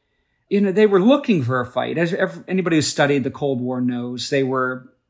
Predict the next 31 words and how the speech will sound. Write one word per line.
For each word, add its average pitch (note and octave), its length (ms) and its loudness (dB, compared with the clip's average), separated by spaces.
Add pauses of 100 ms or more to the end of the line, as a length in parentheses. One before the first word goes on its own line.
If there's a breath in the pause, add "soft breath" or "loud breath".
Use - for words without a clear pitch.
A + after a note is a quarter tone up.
(120)
provoking C#3 960 0 (420)
nato C3+ 640 2 (360)
at C#3 120 0
every C3+ 240 0
turn. A#2+ 540 -8 (580 soft breath)
And C3+ 640 0 (280)
in G3 260 6
Korea, C3+ 460 0
what C#3+ 180 -4
they C3+ 140 0
actually C3+ 400 -2
did, B2+ 280 -4
they, C3 220 -4
they C3+ 180 -6
jumped F3 400 2
in, D#3 220 2
they C#3 100 0
grabbed D3 280 2
as C#3+ 120 -4
much D#3 200 0
of E3+ 80 -4
Korea D#3+ 260 0
as C#3 80 -4
they D#3+ 120 -2
could D3+ 260 0
at - 100 -8
the D3 80 -6
end D#3+ 140 -2
of F3 60 -2
the E3+ 100 -2
war. B2 500 -4